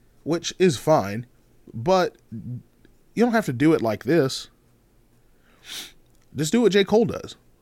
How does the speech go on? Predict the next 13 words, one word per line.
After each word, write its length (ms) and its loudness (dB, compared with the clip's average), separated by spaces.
J. 160 -6
Cole 260 2
raps 440 4
like 180 0
he 100 -2
normally 340 2
raps, 320 6
just 280 -6
on 240 0
a 300 0
modern 800 0
trap 360 0
beat. 200 -2